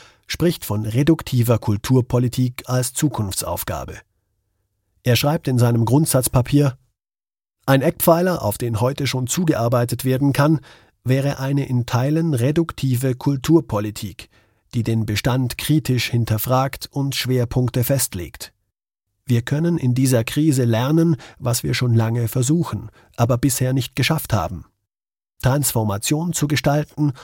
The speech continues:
Angebote ehrlich einzuschätzen, Projekte auch einmal auslaufen zu lassen, ohne alles auf Dauer zu stellen.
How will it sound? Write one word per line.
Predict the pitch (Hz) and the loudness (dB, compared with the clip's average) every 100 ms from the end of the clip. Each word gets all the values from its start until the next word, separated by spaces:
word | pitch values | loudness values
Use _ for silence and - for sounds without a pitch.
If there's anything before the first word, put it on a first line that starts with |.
| - - _ - | -20 -20 _ -4
Angebote | 135 139 117 117 117 101 - | 0 2 2 0 -2 -4 -2
ehrlich | 131 127 113 - 117 | 0 0 -2 -4 -4
einzuschätzen, | 143 143 147 - 131 - 139 127 - _ _ - | -2 0 0 0 0 0 0 -2 -6 _ _ -10
Projekte | - 113 123 - 131 123 | -4 -2 -2 -2 -4 -2
auch | 110 107 | -2 -4
einmal | 107 113 123 - | -2 0 0 2
auslaufen | 143 156 147 131 127 139 | 0 2 0 -2 0 0
zu | - | 0
lassen, | 139 131 - 135 117 - _ _ | 2 2 2 0 -2 -8 _ _
ohne | 147 151 147 139 | -2 0 0 -2
alles | 127 131 123 | -4 -2 -2
auf | - 123 | -2 -4
Dauer | - 139 120 92 | -2 0 0 0
zu | 104 | -4
stellen. | - 85 73 58 | -6 -6 -8 -14